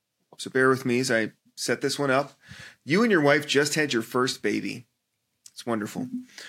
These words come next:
A beautiful baby girl that you would do anything for. However, just as you get home from the hospital, you see a fraternity moved in next door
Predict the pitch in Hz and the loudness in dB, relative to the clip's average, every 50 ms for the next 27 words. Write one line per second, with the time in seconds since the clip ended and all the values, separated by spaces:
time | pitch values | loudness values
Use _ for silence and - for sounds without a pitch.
0 | - - _ - 113 113 131 143 160 165 156 160 135 131 147 151 156 156 147 147 | -20 -16 _ -8 -2 2 4 4 4 4 2 0 2 2 2 4 4 2 0 2
1 | 135 131 127 127 127 127 101 107 123 117 104 120 120 120 123 120 120 113 107 - | 2 2 2 2 2 0 0 0 -2 -2 0 0 0 0 -2 -2 -4 -6 -8 -8
2 | - - - - - - - _ _ _ _ 147 190 233 214 151 127 120 123 139 | -10 -10 -10 -10 -10 -12 -16 _ _ _ _ 4 4 4 6 6 4 2 2 -2
3 | - _ _ _ _ _ _ _ _ _ _ - 175 196 208 202 - 202 180 196 | -8 _ _ _ _ _ _ _ _ _ _ 2 4 4 4 4 0 0 -2 -2
4 | 170 147 170 151 139 139 131 127 120 - 123 127 117 104 110 110 110 110 - - | 2 2 2 4 4 2 2 0 0 -2 -2 -2 -2 -2 -2 -2 -2 -4 -4 -6
5 | - 139 135 131 131 - - 160 165 160 160 175 175 170 - - 175 185 196 196 | -8 -6 -4 -4 -4 -2 -2 -2 -2 -2 -2 -4 -4 -4 -4 -4 -4 -4 -2 -2
6 | 175 120 110 107 95 - - - _ 117 110 107 107 117 117 117 113 113 117 - | -2 -2 0 -2 -2 -4 -8 -10 _ -6 -6 -4 -2 -2 -2 0 0 -2 -2 -4
7 | - - 139 135 123 110 - - - | -4 -4 -2 -2 -2 -2 -4 -6 -8